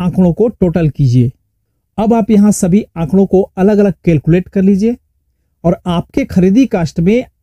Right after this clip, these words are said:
बिक्री वाले कीमत में खरीदी वाले कीमत को घटा दीजिए, और जो पैसा बचेगा, वो आपके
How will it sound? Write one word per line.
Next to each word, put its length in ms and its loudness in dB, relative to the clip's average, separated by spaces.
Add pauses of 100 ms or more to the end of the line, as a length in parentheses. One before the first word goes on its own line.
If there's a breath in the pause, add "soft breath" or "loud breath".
(800)
बिक्री 360 0
वाले 220 -2
कीमत 360 0
में 160 2
खरीदी 340 2
वाले 200 0
कीमत 320 -2
को 120 -6
घटा 300 -2
दीजिए, 420 2 (1200)
और 140 2
जो 320 4
पैसा 380 -4
बचेगा, 480 0
वो 260 0
आपके 440 -2